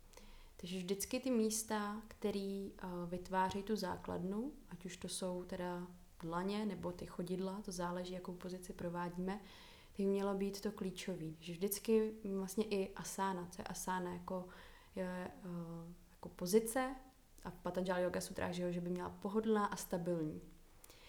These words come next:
A to, co se mi líbí, že vlastně v tradici Jivamukty, a tak, eh, to, ta asána se jako vlastně překládá jako nejenom jako pozice, ale spojení se zemí. Což je jako hezký, zase si to může člověk jako, eh, roztáhnout úplně do významu širokýho, ale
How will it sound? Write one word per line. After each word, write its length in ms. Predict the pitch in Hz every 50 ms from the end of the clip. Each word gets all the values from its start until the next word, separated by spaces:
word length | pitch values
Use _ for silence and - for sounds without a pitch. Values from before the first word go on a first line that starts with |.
| - - - - - - -
A 200 | 185 185 175 175
to, 100 | 175 180
co 160 | - - 202
se 60 | 220
mi 100 | 220 226
líbí, 280 | 220 214 202 190 208 196
že 300 | 196 208 196 - 190 185
vlastně 240 | 180 190 190 - 208
v 40 | 202
tradici 580 | - - 220 208 196 202 208 208 - - - 196
Jivamukty, 720 | 202 190 208 202 202 196 196 - - - 196 220 254 226 - - - - - - - - - - 202
a 480 | 185 180 180 185 185 185 185 180 180 185 185
tak, 300 | - 202 190 190 - -
eh, 300 | 214 202 190 190 190 190 190 -
to, 400 | 220 208 202 196 196 196 196 -
ta 80 | - 220
asána 440 | 208 190 - - 226 208 208 214
se 140 | 214 - 220
jako 240 | 208 208 208 - 220
vlastně 260 | 214 208 214 226 220
překládá 640 | 220 - 220 214 - 214 208 208 208 214 208 208 208
jako 180 | 208 208 226
nejenom 400 | 226 220 214 214 208 208 214 214
jako 180 | 214 214 - 226
pozice, 480 | - - - 208 202 214 214 208 220
ale 180 | - 208 208 208
spojení 480 | - - - - 220 214 214 220 220 214
se 160 | 220 - 208
zemí. 380 | 190 208 202 185 160 160 160 - - - - - - - - - - - - - - - - - - - - -
Což 220 | - 190 - -
je 40 | 202
jako 160 | 196 196 208
hezký, 400 | 202 208 202 - - - 190 175
zase 100 | 180 180 180
si 100 | 175 -
to 80 | 185
může 140 | 185 180 190
člověk 280 | 185 - 196 190 185 185
jako, 380 | 185 185 - 190 190 190 - -
eh, 260 | 202 190 180 180 180
roztáhnout 520 | 185 180 180 - 190 196 190 190 190 185 196
úplně 240 | 190 - 196 196
do 100 | 190 190
významu 340 | 185 196 190 196 202 196 208
širokýho, 640 | 208 - - 208 202 196 196 - 170 160 165 165 -
ale 300 | - 170 165 170 175 180